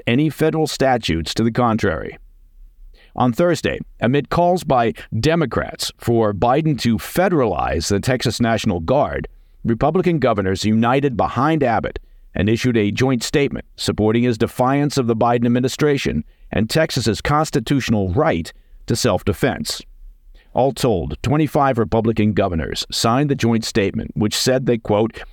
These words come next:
"Because the Biden administration has abdicated its constitutional compact duties to the states, Texas has every legal justification to protect the sovereignty of our states and our nation," end quote.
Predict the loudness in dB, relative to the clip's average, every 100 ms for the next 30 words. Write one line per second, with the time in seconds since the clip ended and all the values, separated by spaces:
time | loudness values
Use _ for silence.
0 | -16 -2 -2 2 0 2 -2 2 2 2
1 | 2 2 0 -2 -2 -2 0 0 0 -2
2 | 0 0 0 0 2 2 0 0 -2 -2
3 | 0 0 -4 0 0 2 0 2 0 2
4 | 2 -2 -2 -2 0 -2 -2 -2 -2 -4
5 | 0 -2 -2 -8 -10 -12 _ _ -20 -6
6 | -2 -2 -2 -6 -6 -6 0 0 0 0
7 | -2 2 0 -2 _ -10 -2 2 2 0
8 | 0 0 0 0 -2 0 0 0 -2 -4
9 | -2 -2 -2 -2 0 -2 0 0 0 2
10 | 0 0 0 0 0 0 -2 -2 0 0
11 | 0 0 2 2 2 0 -2 -6 -8 -6
12 | -2 -2 0 -2 -2